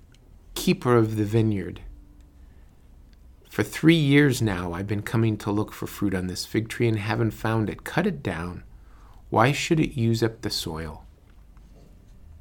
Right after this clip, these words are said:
For three years, the number three often refers to completeness.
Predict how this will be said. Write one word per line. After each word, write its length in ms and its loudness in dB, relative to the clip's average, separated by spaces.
For 160 2
three 280 0
years, 520 8
the 60 -2
number 240 0
three 320 4
often 340 -2
refers 440 -4
to 120 -4
completeness. 920 -4